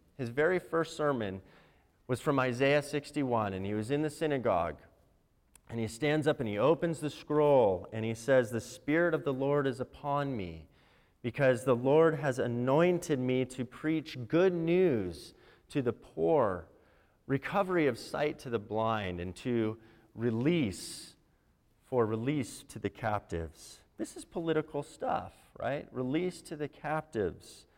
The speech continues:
good news to the poor. We can't just chalk this off as metaphor. Jesus longs for this. It's about social ethics. And remember, Jesus announced, he came announcing the kingdom of heaven.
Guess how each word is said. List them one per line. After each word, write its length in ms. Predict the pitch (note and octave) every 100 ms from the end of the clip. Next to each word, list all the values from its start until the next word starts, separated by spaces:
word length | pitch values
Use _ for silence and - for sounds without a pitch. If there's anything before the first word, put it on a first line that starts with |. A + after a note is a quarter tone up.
| _ _ _ _ _
good 220 | - E3+ E3+
news 360 | E3+ E3+ D3+
to 140 | - D#3+
the 140 | B2+
poor. 540 | - - E3 E3 D3+ A2+
We 120 | C#3
can't 300 | C#3 F#3 F3+
just 240 | D#3+ -
chalk 300 | - D#3+ D3+
this 200 | C3+ C3
off 240 | D3+ D3 B2+
as 140 | A#2
metaphor. 720 | B2 D3+ E3+ - G#2 G#2+ C#3
Jesus 460 | D3 D3 C#3+ C#3 -
longs 520 | B2 D3 E3+ F3+ E3+
for 280 | - B2+ A#2
this. 240 | G2+ E2+
It's 160 | A#2+ -
about 320 | B2+ C#3 C3
social 400 | - C#3 - C3+
ethics. 640 | B2 D3+ - F2+ - - - - - - -
And 120 | E3
remember, 460 | E3 F#3 A#3 F#3
Jesus 380 | D3+ F#3+ F3+ E3+
announced, 840 | E3 C#3+ D#3+ G#3+ G3+ D3 F3+ -
he 120 | F3+ E3
came 420 | - G#3+ F#3+ E3+
announcing 840 | D3 D#3 F#3+ A3+ F#3 - C3+ D3 D3 - -
the 120 | E3+
kingdom 680 | D#3+ - A3 G#3+ F#3+ E3 D#3+
of 220 | E3 D#3+
heaven. 500 | B2 F#3 G3 C#3+ F#2+